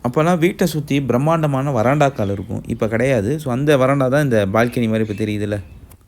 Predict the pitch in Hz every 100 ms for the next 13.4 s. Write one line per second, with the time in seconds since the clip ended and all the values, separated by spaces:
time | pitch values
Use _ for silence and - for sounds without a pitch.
0 | _ - 107 110 170 175 123 120 113 101
1 | 92 95 87 - _ _ _ _ _ 104
2 | 120 139 139 123 120 117 110 101 - 98
3 | 95 95 - 113 110 - 104 113 113 110
4 | 104 98 101 104 98 101 98 95 98 104
5 | 95 90 107 147 - _ - 107 107 104
6 | 101 98 92 - 110 110 101 104 104 107
7 | 101 98 98 95 - - _ - 104 98
8 | 95 101 101 101 101 98 98 95 107 98
9 | 98 _ _ - _ - 104 117 143 151
10 | 147 113 104 98 98 98 135 160 151 110
11 | 107 98 104 120 113 107 98 147 156 151
12 | 120 113 139 123 123 113 101 95 95 92
13 | 92 90 90